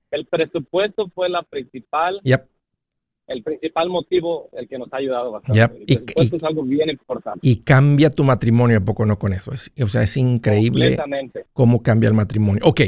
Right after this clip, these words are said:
Speaker 2: no, no es necesario, Carlos, liquidar la cuenta de los stocks ahorita.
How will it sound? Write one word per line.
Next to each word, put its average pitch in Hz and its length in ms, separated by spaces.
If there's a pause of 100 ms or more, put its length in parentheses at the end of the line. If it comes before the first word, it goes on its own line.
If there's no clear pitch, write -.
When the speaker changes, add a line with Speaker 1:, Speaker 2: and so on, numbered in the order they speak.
(420)
Speaker 2:
no, 185 380
no 196 200
es 220 60
necesario, 190 380
Carlos, 160 240
liquidar 147 300
la 156 80
cuenta 151 240
de 139 40
los 123 100
stocks - 180
ahorita. 101 320